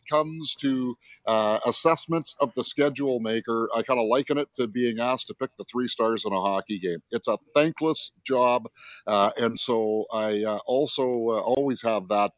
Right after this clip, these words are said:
uh, in the back of my mind, uh, whenever talking about the schedule. You know, from a, a, a football perspective, I know we've talked to the, uh, the Blue Bombers, uh, and, and specifically Mike O'Shea about that because Winnipeg started the season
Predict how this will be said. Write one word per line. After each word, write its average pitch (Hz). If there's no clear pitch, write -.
uh, 98
in 107
the 104
back 104
of 95
my 98
mind, 98
uh, 101
whenever 101
talking 98
about 92
the 92
schedule. 92
You 170
know, 185
from 175
a, 165
a, 156
a 143
football 190
perspective, 120
I 127
know 139
we've 147
talked 135
to 139
the, 113
uh, 107
the 98
Blue 120
Bombers, 101
uh, 98
and, 110
and 123
specifically 113
Mike 110
O'Shea 110
about 110
that 92
because 107
Winnipeg 131
started 156
the 110
season 107